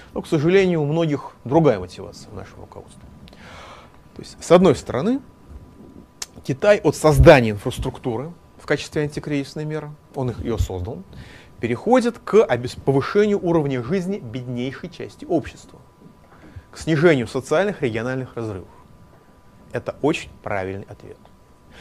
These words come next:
Конечно, у них безумное количество проблем, неимоверное количество проблем, но это стратегия. Это стратегия перехода. Далее. Они столкнулись с реальной проблемой. Последние десять лет у них качественно выросла коррупция. У них качественно выросло вовлечение чиновников в бизнес.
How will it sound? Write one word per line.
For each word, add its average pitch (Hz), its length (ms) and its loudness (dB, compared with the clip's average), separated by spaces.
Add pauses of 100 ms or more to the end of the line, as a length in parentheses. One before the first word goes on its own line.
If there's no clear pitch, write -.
(180)
Конечно, 147 380 -2
у 135 40 -2
них 147 140 -4
безумное 135 480 -2
количество - 440 -12
проблем, 92 320 -16
неимоверное 135 520 0
количество - 380 -18
проблем, 95 280 -14
но 127 60 -6
это 139 120 -4
стратегия. 120 600 -4 (760)
Это 117 160 -8
стратегия 139 560 -4
перехода. 113 540 -10 (1000)
Далее. 165 300 4 (960)
Они 202 300 0
столкнулись 196 520 -2
с - 60 -12
реальной 170 320 2
проблемой. 110 500 -4 (100)
Последние 160 440 0
десять 156 320 2
лет 202 160 -2
у - 20 -4
них 139 160 -6
качественно 147 460 -2
выросла 131 260 -4
коррупция. 107 460 -10 (880)
У 143 40 -10
них 160 220 -4
качественно 180 540 2
выросло 156 480 2
вовлечение 123 600 -2
чиновников 135 540 -4
в 101 80 -10
бизнес. 98 320 -8